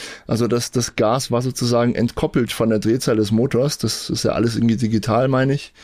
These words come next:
Er musste dann nochmal kurz runter vom Gas, irgendwie drei, drei Knöpfchen gedrückt oder so, bis es dann wieder ging,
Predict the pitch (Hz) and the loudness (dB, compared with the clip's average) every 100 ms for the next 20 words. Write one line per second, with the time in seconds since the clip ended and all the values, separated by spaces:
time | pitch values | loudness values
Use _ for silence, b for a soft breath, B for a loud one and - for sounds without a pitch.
0 | - 117 131 - 123 131 151 135 107 131 | -2 0 0 0 0 0 0 -2 0 0
1 | 156 156 151 135 135 143 151 131 120 131 | 0 0 0 2 2 2 0 0 2 2
2 | 123 - 117 123 _ _ - 120 113 131 | 2 2 0 0 _ _ -4 -2 0 -2
3 | - 143 135 123 135 - 127 127 127 120 | 0 0 0 0 -2 0 2 2 2 0
4 | 120 120 - 120 117 117 101 131 | -2 -2 0 2 2 2 2 0